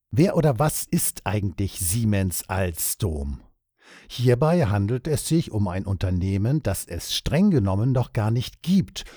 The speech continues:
und nach den Vorstellungen des Industriegiganten General Electrics wohl auch nie gegeben hätte.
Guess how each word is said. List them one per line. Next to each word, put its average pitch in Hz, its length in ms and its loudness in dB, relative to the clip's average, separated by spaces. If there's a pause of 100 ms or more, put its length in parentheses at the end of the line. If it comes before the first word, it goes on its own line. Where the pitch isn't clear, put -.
(140)
und 98 220 0
nach 95 160 -2
den 98 160 -2
Vorstellungen 135 800 2
des - 260 -2
Industriegiganten 117 1300 0
General 120 640 2
Electrics 95 920 -4
wohl 156 240 0
auch - 320 -2
nie 117 240 0
gegeben 110 600 -2
hätte. - 360 -4